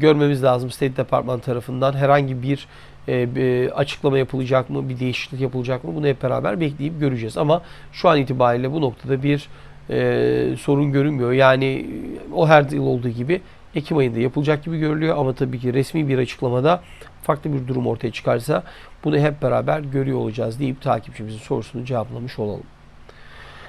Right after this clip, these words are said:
Evet, bugünkü canlı yayınımızda bir takipçimizden gelen soru şu şekilde. Merit Based Immigration hakkında herhangi bir gelişme var mı diye takipçimiz bize soruyor. Şimdi biliyorsunuz yaklaşık iki hafta önce Başkan Trump'ın bu konuda yaptığı bir açıklama vardı. Yani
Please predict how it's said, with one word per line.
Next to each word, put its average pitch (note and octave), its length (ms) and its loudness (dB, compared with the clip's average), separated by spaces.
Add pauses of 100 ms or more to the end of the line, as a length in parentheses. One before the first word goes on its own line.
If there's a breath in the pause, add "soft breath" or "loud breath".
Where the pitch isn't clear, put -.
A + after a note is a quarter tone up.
(200 loud breath)
Evet, F#3 260 10
bugünkü G#3 720 2
canlı F#3+ 320 8
yayınımızda F#3 400 2
bir F3+ 120 -2
takipçimizden E3 840 6
gelen D#3+ 240 6
soru D3+ 220 0
şu - 120 -8
şekilde. C#3+ 560 2 (360 loud breath)
Merit F#3+ 380 6
Based F3+ 260 6
Immigration E3+ 480 4
hakkında D3 440 6
herhangi D3+ 440 6
bir C#3+ 100 2
gelişme C3+ 440 0
var C#3+ 160 6
mı B2+ 140 0
diye B2+ 120 0
takipçimiz C3 640 -2
bize C3 140 -4
soruyor. A2 380 -6 (800 loud breath)
Şimdi G3+ 220 -4
biliyorsunuz G#3+ 420 0
yaklaşık F#3 520 2 (160)
iki F3+ 220 2
hafta D#3 260 4
önce C#3+ 640 -2
Başkan D3 400 0
Trump'ın D3 500 0
bu D3 60 -8
konuda C#3+ 320 2
yaptığı C3+ 360 2
bir C#3+ 80 4
açıklama C3+ 500 2
vardı. A2 280 0
Yani C3 440 4